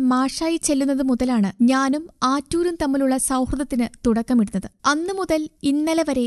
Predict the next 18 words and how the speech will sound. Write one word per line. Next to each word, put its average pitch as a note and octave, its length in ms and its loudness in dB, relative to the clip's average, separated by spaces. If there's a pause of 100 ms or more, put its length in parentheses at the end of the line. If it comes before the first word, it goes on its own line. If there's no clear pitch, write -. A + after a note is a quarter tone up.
(120)
ഞങ്ങൾക്കിടയിൽ C4 680 2
വളർന്നുകൊണ്ടേയിരുന്ന B3 960 0
സൗഹൃദമായിരുന്നു G#3+ 880 -2
അത്. F3 140 -8 (160)
ഞങ്ങൾ F4+ 240 0
ഒരുമിച്ച് F4+ 420 -2
നടന്ന D#4+ 260 -6
വഴികൾ C4+ 340 -2 (200)
ഏറെയാണ്. A3+ 540 2 (120)
ഇരുന്ന D4 400 2
പുഴക്കരകളും C#4+ 720 0 (200)
ഏറെയുണ്ട്. G#3 520 2 (120)
മുങ്ങിക്കുളിച്ച C4+ 720 2
പുഴകൾ B3+ 400 0 (160)
ഒരുപാടുണ്ട്. G#3+ 640 2 (180)
ഒന്നിച്ചു D4+ 420 0
വായിച്ച D4+ 400 0
കവിതകളും B3+ 520 0